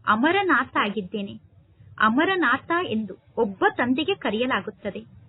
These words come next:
ಶಿವ ತಂದೆ ಸರ್ವಶ್ರೇಷ್ಠ ತಂದೆ ಆಗಿದ್ದಾರೆ. ಶಿವ ತಂದೆಗೆ ತಮ್ಮದೇ ಆದ ದೇಹ ಇಲ್ಲ. ಶಿವ ತಂದೆ ತಿಳಿಸುತ್ತಾರೆ, "ಅಮರನಾಥ ಆದಂತಹ ನಾನು ಮಕ್ಕಳಾದ ನಿಮಗೆ ಅಮರ ಕಥೆಯನ್ನು ಹೇಳುತ್ತೇನೆ."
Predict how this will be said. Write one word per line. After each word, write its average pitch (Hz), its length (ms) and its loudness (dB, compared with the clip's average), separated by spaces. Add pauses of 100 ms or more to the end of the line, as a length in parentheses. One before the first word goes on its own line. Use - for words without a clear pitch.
(600)
ಶಿವ 247 180 0
ತಂದೆ 214 400 -2 (340)
ಸರ್ವಶ್ರೇಷ್ಠ 285 840 0
ತಂದೆ 226 360 0
ಆಗಿದ್ದಾರೆ. 190 580 -6 (760)
ಶಿವ 277 200 0
ತಂದೆಗೆ 226 560 -2 (300)
ತಮ್ಮದೇ 285 520 2
ಆದ 262 320 0 (180)
ದೇಹ 415 320 4
ಇಲ್ಲ. 180 180 -6 (920)
ಶಿವ 277 200 2
ತಂದೆ 349 340 2
ತಿಳಿಸುತ್ತಾರೆ, 226 720 -4 (680)
"ಅಮರನಾಥ 311 680 4
ಆದಂತಹ 262 560 2
ನಾನು 190 300 -2 (640)
ಮಕ್ಕಳಾದ 370 680 4
ನಿಮಗೆ 214 400 -2 (280)
ಅಮರ 226 300 2 (100)
ಕಥೆಯನ್ನು 370 500 0
ಹೇಳುತ್ತೇನೆ." 214 560 -2